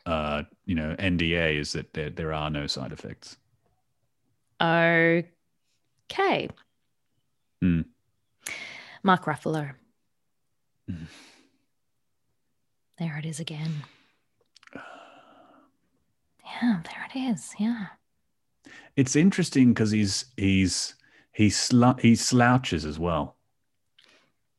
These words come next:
Speaker 2: Mm, okay.
Speaker 1: And it's
Speaker 2: What did I say,
Speaker 1: uh,
Speaker 2: Chris?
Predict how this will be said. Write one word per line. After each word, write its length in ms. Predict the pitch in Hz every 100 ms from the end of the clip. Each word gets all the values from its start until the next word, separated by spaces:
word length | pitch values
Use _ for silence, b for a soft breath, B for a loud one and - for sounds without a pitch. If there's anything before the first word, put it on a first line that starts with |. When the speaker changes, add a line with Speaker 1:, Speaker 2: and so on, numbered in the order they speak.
| 240
Speaker 2:
Mm, 280 | 220 170 139 _ 180
okay. 340 | 196 - 170 151 139 _ _ _ _ _ _ _ _ -
Speaker 1:
And 120 | 104
it's 100 | 190
Speaker 2:
What 100 | 202
did 100 | 240
I 100 | 269
say, 300 | 269 226 220
Speaker 1:
uh, 60 | -
Speaker 2:
Chris? 440 | 214 302 -